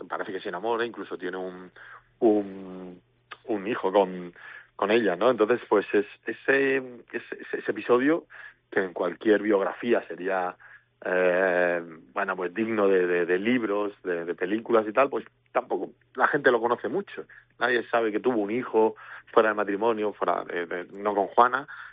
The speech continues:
en, en Italia, que él quiso, mm, permanecer más tiempo en Italia. De hecho,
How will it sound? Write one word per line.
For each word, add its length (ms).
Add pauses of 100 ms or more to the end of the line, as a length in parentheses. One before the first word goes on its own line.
(180)
en, 440
en 140
Italia, 460
que 80
él 100
quiso, 560
mm, 300 (460)
permanecer 440
más 140
tiempo 240
en 60
Italia. 420
De 100
hecho, 380